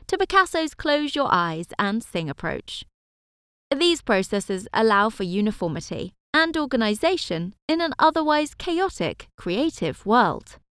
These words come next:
The same can be said for storytelling, especially when it comes to businesses. What is the significance of this procedure? Because as a company or a brand, you probably have a lot of information, data, and messages to convey in a single story.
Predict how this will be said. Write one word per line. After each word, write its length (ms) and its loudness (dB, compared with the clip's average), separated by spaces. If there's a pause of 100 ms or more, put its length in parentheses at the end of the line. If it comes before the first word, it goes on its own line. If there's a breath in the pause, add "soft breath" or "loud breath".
(300)
The 80 2
same 240 4
can 140 2
be 80 4
said 240 0
for 80 -6
storytelling, 720 -6 (240)
especially 440 2
when 140 4
it 80 -4
comes 220 -4
to 100 -6
businesses. 680 -4 (340)
What 220 4
is 100 0
the 140 -4
significance 640 -4
of 80 -12
this 160 -6
procedure? 640 -6 (360)
Because 320 2
as 220 4
a 60 0
company 500 0
or 160 0
a 40 -6
brand, 480 4 (240 soft breath)
you 80 2
probably 420 2
have 180 4
a 60 0
lot 360 0
of 100 -6
information, 840 -4 (140)
data, 460 0 (300 soft breath)
and 200 2
messages 520 0
to 80 -10
convey 380 0
in 180 -6
a 40 -6
single 360 -6
story. 580 -2